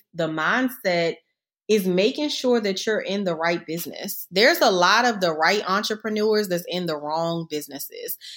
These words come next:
And because you're in the wrong business, it's really hard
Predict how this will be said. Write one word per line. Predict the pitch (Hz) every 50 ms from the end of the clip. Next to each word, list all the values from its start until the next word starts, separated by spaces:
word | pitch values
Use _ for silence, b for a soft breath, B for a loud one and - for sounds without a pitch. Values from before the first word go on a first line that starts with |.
| B B 185
And | 185 196
because | 190 185 - 240 233 233 220 226
you're | 226 -
in | - 196 208 202
the | 185 175
wrong | 165 165 175 185 196 202 202 185
business, | 170 175 185 190 185 185 160 156 156 160 160 - B B B B B _ -
it's | 202 220 214 196
really | 160 165 185 220 240 247 240
hard | 220 - 214 196 202 214 208 208 208